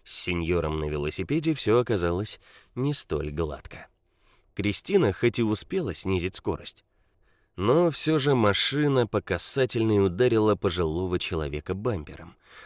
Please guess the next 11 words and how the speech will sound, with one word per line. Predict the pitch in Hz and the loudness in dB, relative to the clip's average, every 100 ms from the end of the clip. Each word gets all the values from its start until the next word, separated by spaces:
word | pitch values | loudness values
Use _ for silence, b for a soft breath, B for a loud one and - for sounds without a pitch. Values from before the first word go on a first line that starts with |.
| B | B
что | - 180 | 2 4
закончилось | 180 165 165 151 147 139 | 4 4 2 4 2 2
сильным | - 104 98 82 73 | 0 2 2 2 -2
ушибом | - 104 117 113 - | -2 0 0 -2 -8
спины. | - - 76 - - _ _ _ _ _ _ _ | -16 -14 -14 -16 -20 _ _ _ _ _ _ _
Однако | 95 110 208 - | 0 2 2 4
он | 117 180 160 | 4 4 2
отказался | - 107 87 101 147 - | 4 4 6 4 4 2
ехать | 120 82 110 139 | 0 0 -2 -4
в | 143 | 0
госпиталь | 151 - - 82 | -2 -2 -10 -16